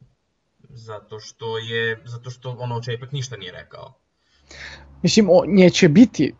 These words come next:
Speaker 2: pre ili kasnije, ali ne
Speaker 1: Mislim,
Speaker 2: bih ja voleo da, da to
Speaker 1: sad
Speaker 2: ostane,
Speaker 1: ćemo,
Speaker 2: ono,
Speaker 1: sad
Speaker 2: po
Speaker 1: ćemo se,
Speaker 2: strani.
Speaker 1: sad ćemo se indirektno referencirati na to pitanje. Ovaj,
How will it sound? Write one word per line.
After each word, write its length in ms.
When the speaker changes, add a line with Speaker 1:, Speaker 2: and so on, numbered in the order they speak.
Speaker 2:
pre 140
ili 140
kasnije, 420
ali 140
ne 60
Speaker 1:
Mislim, 140
Speaker 2:
bih 160
ja 60
voleo 260
da, 120
da 240
to 260
Speaker 1:
sad 80
Speaker 2:
ostane, 280
Speaker 1:
ćemo, 80
Speaker 2:
ono, 100
Speaker 1:
sad 80
Speaker 2:
po 60
Speaker 1:
ćemo 20
se, 260
Speaker 2:
strani. 160
Speaker 1:
sad 180
ćemo 180
se 120
indirektno 360
referencirati 600
na 100
to 140
pitanje. 400
Ovaj, 680